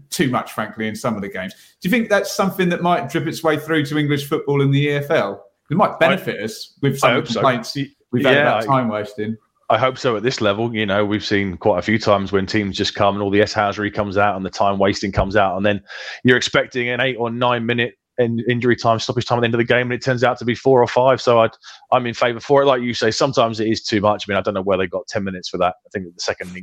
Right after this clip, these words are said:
Speaker 1: <laughs>
Speaker 2: second half of the England game seemed crazy, ten minutes of extra time. But if, if, you know, it was always, it, it's slightly more longer now, isn't it, than it has been in previous seasons. And if, and if seven or eight minutes becomes the norm, then, you know, hopefully it'll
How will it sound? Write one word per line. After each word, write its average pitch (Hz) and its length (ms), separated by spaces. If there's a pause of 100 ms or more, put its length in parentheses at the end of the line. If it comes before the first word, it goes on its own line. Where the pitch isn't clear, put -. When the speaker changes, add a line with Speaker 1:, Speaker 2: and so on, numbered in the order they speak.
(180)
Speaker 1:
<laughs> - 60
Speaker 2:
second 101 200
half 92 120
of 90 60
the 98 60
England 95 240
game 90 200
seemed 92 200
crazy, 98 340
ten 92 160
minutes 92 220
of 95 60
extra - 200
time. 104 260
But 127 180 (440)
if, 120 140
if, 131 340
you 120 80
know, 107 160
it 113 60
was 123 140
always, 123 440
it, 123 160
it's 139 240
slightly 143 300
more 120 340 (240)
longer 117 300
now, 110 260
isn't 107 120
it, 110 60
than 107 80
it - 20
has 113 100
been 104 100
in 101 80
previous 101 320
seasons. 104 260
And 113 80
if, 117 100
and 120 100
if 104 80 (120)
seven 117 260
or 117 80
eight 110 120
minutes 120 240
becomes 120 340
the 117 60
norm, 120 320 (480)
then, 117 240
you 117 100
know, 110 160
hopefully 113 400
it'll 107 240